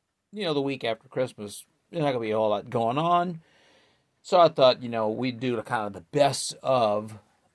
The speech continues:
the stupid stories of twenty twenty-one for the weekend feed. And then I realized, well, the weekend feed's gonna be twenty twenty-two. So I guess in all fairness, this is the last podcast ever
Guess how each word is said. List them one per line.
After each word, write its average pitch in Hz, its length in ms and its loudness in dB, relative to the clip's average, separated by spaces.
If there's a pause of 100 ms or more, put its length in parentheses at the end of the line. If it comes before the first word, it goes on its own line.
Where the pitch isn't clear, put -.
(120)
the 120 120 -8
stupid 131 520 -8
stories 120 580 0
of 104 140 -10
twenty 123 340 -4
twenty-one 139 880 -2 (340)
for 156 140 0
the 139 140 0
weekend 131 480 -6
feed. 135 240 -6
And 143 120 -2
then 262 120 0
I 226 80 -4
realized, 185 840 2 (800)
well, 180 100 -8
the 185 80 0
weekend 180 500 -6
feed's 165 260 -2
gonna 165 200 -4
be 139 140 -6
twenty 131 360 -8
twenty-two. 123 960 -6 (500)
So 151 880 4 (720)
I 117 80 -14
guess 277 300 0
in 233 80 -2
all 220 160 2
fairness, 220 640 -4 (560)
this 160 220 -10
is 151 140 -12
the 104 100 -12
last 143 320 -4
podcast 147 720 0 (100)
ever 226 420 4